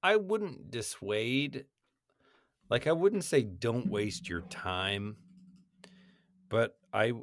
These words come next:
I would think that this would be in-, I don't regret having watched it. I thought it was interesting because it was an interesting look at,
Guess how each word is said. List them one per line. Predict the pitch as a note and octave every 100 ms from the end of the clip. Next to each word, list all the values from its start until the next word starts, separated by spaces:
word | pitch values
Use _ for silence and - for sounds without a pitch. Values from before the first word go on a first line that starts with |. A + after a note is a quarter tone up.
| -
I | B2
would | C3 C3
think | - F#3+ E3+
that | D3 C3 A#2+
this | C#3 C#3
would | C3+ G#2+
be | A2
in-, | A2 A2 A#2
I | C#3 F3+
don't | F#3+ A#2+
regret | G2 F2 G#2+ A2+
having | F2 F#2+ F2 D#2+
watched | F2 G2+ - -
it. | D#2+ -
I | A#2+
thought | C#3 F#3+ E3
it |
was | A#2 G#2
interesting | A#2+ A#2+ - - A2 G2+ F#2+
because | G2 G#2 F#2 F#2 F2+ F2 - _ - _ _ _ _
it | G#2+
was | G2+ F#2+
an | G2+
interesting | C3 C3+ C3+ - A#2+ A2
look | G2 G2+ G2 - - -
at, | G2 F#2 F2+ - -